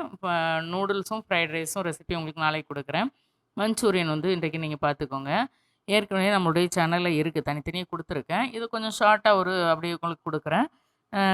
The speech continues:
கண்டிப்பா வந்து இந்த மாதிரி போனோட பொரிச்சு யாரும் அவ்வளவா மஞ்சூரியன் செஞ்சிருக்க மாட்டாங்க. அ, செஞ்சு சாப்பிட்டு பாருங்க. அந்த போனோடயே சேர்த்து அந்த ம-, மஞ்சூரியன்ல போட்டு சாப்பிட ரொம்ப நல்லாயிருக்கும். அ, நல்லா பொரிச்சு எடுத்துக்கலாம். நம்ம இதுல அரிசி மாவு சேர்க்கக்கூடாது. அரிசி மாவு சேர்த்தா ரொம்ப மொறு மொறுன்னு இருக்கும், சாஃப்ட்டா தான் இருக்கணும்.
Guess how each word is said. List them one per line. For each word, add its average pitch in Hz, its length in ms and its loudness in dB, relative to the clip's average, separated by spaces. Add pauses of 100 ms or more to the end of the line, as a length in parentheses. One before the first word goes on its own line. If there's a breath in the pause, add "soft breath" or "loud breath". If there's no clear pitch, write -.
(200)
கண்டிப்பா 226 340 2
வந்து 226 220 2
இந்த 214 100 0
மாதிரி 214 180 4 (100)
போனோட 233 560 4
பொரிச்சு 208 340 0
யாரும் 190 320 4
அவ்வளவா 185 320 4
மஞ்சூரியன் 185 480 -2
செஞ்சிருக்க 180 400 -4
மாட்டாங்க. 160 500 -2 (640 soft breath)
அ, 185 100 0 (160)
செஞ்சு 233 400 2
சாப்பிட்டு 208 300 4
பாருங்க. 180 220 4
அந்த 180 120 -2
போனோடயே 226 540 4
சேர்த்து 208 360 0
அந்த 196 160 0
ம-, 175 260 0
மஞ்சூரியன்ல 180 500 -6
போட்டு 165 220 -8
சாப்பிட 165 240 0
ரொம்ப 175 240 -4
நல்லாயிருக்கும். 156 580 -4 (480)
அ, 220 80 2 (160)
நல்லா 208 280 2
பொரிச்சு 208 300 2
எடுத்துக்கலாம். 180 600 0
நம்ம 202 260 0
இதுல 208 200 4
அரிசி 180 300 2
மாவு 196 200 0
சேர்க்கக்கூடாது. 160 520 -2
அரிசி 175 280 2
மாவு 208 220 0
சேர்த்தா 196 240 0
ரொம்ப 185 280 -2
மொறு 175 220 -2
மொறுன்னு 175 340 0
இருக்கும், 180 300 -4
சாஃப்ட்டா 185 440 2
தான் 180 160 2
இருக்கணும். 165 360 -6